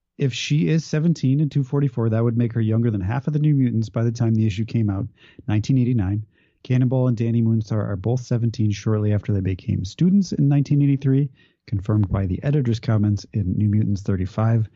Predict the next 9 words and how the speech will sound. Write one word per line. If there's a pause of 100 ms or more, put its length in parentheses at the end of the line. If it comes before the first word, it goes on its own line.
(280)
And
Karma
was
even
older
than
them,
about
nineteen.